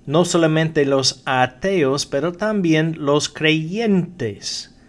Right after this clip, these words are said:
Y hay muchos creyentes que no han estudiado la Biblia y necesitan aprender el mensaje de la Biblia. También necesitan saber cómo responder a las personas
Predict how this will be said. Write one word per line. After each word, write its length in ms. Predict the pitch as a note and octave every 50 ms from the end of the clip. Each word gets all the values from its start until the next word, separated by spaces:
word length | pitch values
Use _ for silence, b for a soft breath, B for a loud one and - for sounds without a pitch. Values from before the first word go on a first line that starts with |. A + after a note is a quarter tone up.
| b b b b b b -
Y 60 | D4
hay 180 | D#4 D#4 C4+ A#3
muchos 360 | G#3+ G#3+ G#3 G3 - G3+ F3+
creyentes 680 | - - F#3 F3 E3 D#3+ F3 F3+ F3 F3 F#3 F3 D#3 -
que 160 | - E3+ D3
no 260 | C#3+ D3 D3+ D#3 D#3+
han 100 | D#3+ D#3
estudiado 680 | D#3 D3+ - - E3+ D#3 D3+ D3 D3 D3 D3 D3+ D3+ C#3+
la 160 | C#3 C3+ C3+
Biblia 760 | C3+ D3+ G3+ G#3 F#3 D#3 D3 C3 B2 A#2 B2 C3 - - - -
y 120 | C#3+ C3+
necesitan 840 | C3 C3+ C#3 B2+ - D#3+ - - F3 F3 F3 - D#3 D3+ D#3 D#3+ - - -
aprender 1000 | D3 C#3+ C#3+ C3+ - D3+ C#3 C3+ C3+ C3 C3 B2+ C#3+ D#3 E3 E3 E3 E3+ E3 -
el 140 | D#3+ D3
mensaje 960 | C#3+ C#3+ C#3+ C#3 C#3 C3+ B2+ - - - G#3 G#3 F#3+ D#3 C3 C#3 C3 C3 C3 - - -
de 100 | C#3+ C3
la 140 | B2+ C3 C3+
Biblia. 480 | C3 D3+ E3+ E3 D3 C#3 B2+ A#2+ G#2 G#2+ - - _ _ B B B B B B B B B B B B -
También 460 | - F3+ F#3 F#3 F#3 G3 G3+ G3 F#3
necesitan 640 | F3+ E3+ - - D3+ - - F#3+ F3+ - F3+ F3 F3
saber 540 | F3 F3 E3+ D#3+ E3+ F3 F3+ F3+ F3 - -
cómo 540 | - F3+ F3+ F3+ F#3 F#3+ F#3+ F#3+ F#3 - -
responder 1200 | - D#3+ E3 E3+ F3 E3+ E3+ - - F3 E3+ E3 D#3+ D#3+ E3 E3 G3 G3 E3+ C3+ A#2+ A#2 C#3 C#3+ -
a 160 | - C#3 C#3
las 260 | C#3 C#3 C3+ C3+ C3 -
personas 960 | - C3 A#2+ A#2 - - - G3+ G#3 G3 D#3 B2+ A#2+ A2+ B2 B2+ - - B